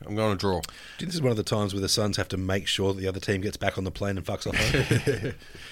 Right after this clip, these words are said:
Speaker 3: Uh, Crows and Melbourne, Adelaide Oval, Saturday night,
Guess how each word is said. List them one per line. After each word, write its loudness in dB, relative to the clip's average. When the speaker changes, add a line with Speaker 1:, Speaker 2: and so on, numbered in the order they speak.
Speaker 3:
Uh, 10
Crows 12
and 4
Melbourne, 10
Adelaide 6
Oval, 6
Saturday 2
night, -2